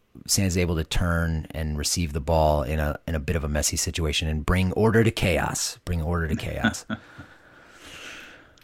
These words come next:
Speaker 1: If you have anything you wanna throw in here, please just interrupt me.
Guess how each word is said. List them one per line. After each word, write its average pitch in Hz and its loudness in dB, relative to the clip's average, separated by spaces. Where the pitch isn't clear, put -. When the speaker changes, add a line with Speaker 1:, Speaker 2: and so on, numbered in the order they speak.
Speaker 1:
If 135 6
you 160 10
have 151 10
anything 143 8
you 127 8
wanna 123 8
throw 123 6
in 120 8
here, 104 4
please 104 6
just 95 -2
interrupt 90 0
me. 76 -6